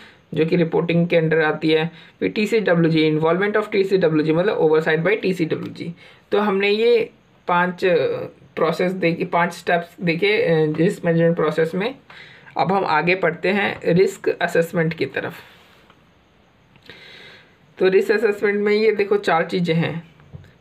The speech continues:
तो हम इसको ऐसे याद कर सकते हैं कि हर्षद मेहता ने जो fraud किया था वो fraud बहुत ही ऑसम fraud था। तो ओ, ऑसम fraud, तो ओ से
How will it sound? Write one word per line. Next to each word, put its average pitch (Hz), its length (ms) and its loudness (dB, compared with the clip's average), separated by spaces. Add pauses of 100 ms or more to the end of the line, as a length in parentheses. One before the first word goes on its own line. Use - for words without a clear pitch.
(140)
तो - 240 0 (300)
हम 190 180 2
इसको 190 200 -2
ऐसे 190 180 0
याद 175 220 0
कर 180 80 0
सकते 175 280 -2
हैं 196 100 0
कि 220 340 0
हर्षद 175 340 -2
मेहता 175 320 -2
ने 156 300 0 (200)
जो 160 460 4
fraud 160 380 -2
किया 160 180 -2
था 175 280 0
वो 175 200 2
fraud 175 240 0
बहुत 165 400 0
ही 202 100 0
ऑसम 156 380 0
fraud 147 220 -4
था। - 300 -18 (1700)
तो - 180 -4 (300)
ओ, - 280 0 (100)
ऑसम 170 320 0
fraud, 127 320 -2 (360)
तो - 180 -2
ओ 180 140 2
से - 360 0